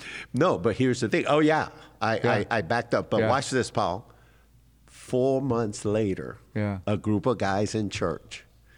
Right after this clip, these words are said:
Speaker 1: bought me that same computer.
Speaker 2: Wow.
Speaker 1: And now I have the computer, but
Speaker 2: Yeah.
Speaker 1: I don't owe any money.
Speaker 2: Come on, man.
Speaker 1: So it's God, you know,
Speaker 2: The
Speaker 1: when
Speaker 2: provision
Speaker 1: you,
Speaker 2: of God.
Speaker 1: when
Speaker 2: And
Speaker 1: you
Speaker 2: we don't
Speaker 1: make
Speaker 2: know.
Speaker 1: decisions
Speaker 2: Yeah, we
Speaker 1: based
Speaker 2: gotta
Speaker 1: on
Speaker 2: make decisions.
Speaker 1: principle,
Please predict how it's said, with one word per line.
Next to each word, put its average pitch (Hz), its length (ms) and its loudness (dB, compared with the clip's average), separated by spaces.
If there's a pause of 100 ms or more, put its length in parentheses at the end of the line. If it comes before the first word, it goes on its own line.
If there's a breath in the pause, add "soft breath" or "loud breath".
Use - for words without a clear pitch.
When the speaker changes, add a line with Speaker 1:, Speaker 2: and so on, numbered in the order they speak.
(420 soft breath)
Speaker 1:
bought 92 260 0
me 85 140 -4
that 85 300 -6
same 110 520 0 (120)
computer. 95 680 -2
Speaker 2:
Wow. 101 360 -4 (580 soft breath)
Speaker 1:
And 101 220 0
now 117 260 2
I - 140 -2
have 135 280 0
the 131 80 0
computer, 147 680 2
but 107 160 2
Speaker 2:
Yeah. 107 100 0
Speaker 1:
I 113 40 2
don't 123 200 2
owe 127 180 4
any 120 180 2
money. 113 440 0 (180)
Speaker 2:
Come 127 220 0
on, 98 180 0
man. 98 240 -4 (200 loud breath)
Speaker 1:
So 135 240 2
it's 139 240 0
God, 117 480 0
you 120 120 2
know, 123 100 4
Speaker 2:
The 139 60 4
Speaker 1:
when 123 60 2
Speaker 2:
provision 127 340 4
Speaker 1:
you, 120 40 2
Speaker 2:
of - 80 -4
God. 98 200 -4 (200)
Speaker 1:
when 123 140 2
Speaker 2:
And 147 80 4
Speaker 1:
you 165 40 6
Speaker 2:
we 175 60 6
don't 147 220 6
Speaker 1:
make 123 100 4
Speaker 2:
know. 107 60 4
Speaker 1:
decisions 139 360 2
Speaker 2:
Yeah, 127 80 4
we 139 80 4
Speaker 1:
based 135 120 2
Speaker 2:
gotta 131 100 4
Speaker 1:
on 120 80 2
Speaker 2:
make 117 100 4
decisions. 208 180 4 (140)
Speaker 1:
principle, 131 320 2